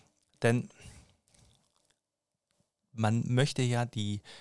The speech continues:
die Dinge erreichen, die vielleicht eine Herausforderung sind. Und eine Herausforderung sind sie ja, weil sie schwerer sind und weil sie nicht jeder kann. Und das bedeutet, man muss Dinge investieren, die nicht jeder investieren möchte.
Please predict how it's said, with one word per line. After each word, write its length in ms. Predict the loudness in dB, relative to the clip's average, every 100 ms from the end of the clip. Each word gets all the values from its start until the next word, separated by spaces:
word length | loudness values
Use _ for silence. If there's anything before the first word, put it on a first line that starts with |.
| -20 -20 _ _ _ _ _
die 180 | -10 -10
Dinge 360 | 0 2 2 -2
erreichen, 540 | -2 0 0 -2 -4
die 120 | -6
vielleicht 340 | -4 -4 -2 -2
eine 140 | 0
Herausforderung 720 | 0 2 0 0 -4 -4 -6
sind. 180 | -6 -6
Und 160 | -4 -4
eine 160 | -2
Herausforderung 680 | -2 2 2 2 -2 -2 -2
sind 240 | -2 -2
sie 80 | 0
ja, 160 | -2 0
weil 160 | -2
sie 180 | -4 -8 -10 -18 -14
schwerer 440 | -8 0 0 0 -2
sind 200 | -2 -4
und 140 | 0
weil 140 | 0
sie 100 | 0
nicht 340 | 0 -2 -4 -12
jeder 400 | 0 2 4 2
kann. 320 | -2 -2 -2 -2 -16 _ _ _ _ _ _ _ -20 -6
Und 100 | -6
das 120 | -4
bedeutet, 340 | 2 2 2
man 140 | 2 4
muss 240 | 2 2
Dinge 220 | 0 0
investieren, 600 | -2 -4 -6 -6 -4 -2 -2
die 140 | -4
nicht 240 | -4 -8
jeder 400 | -4 -4 -2 -6 -8 -20 -8
investieren 680 | -4 -4 -4 -2 -2 0 0
möchte. 400 | 0 -2 -8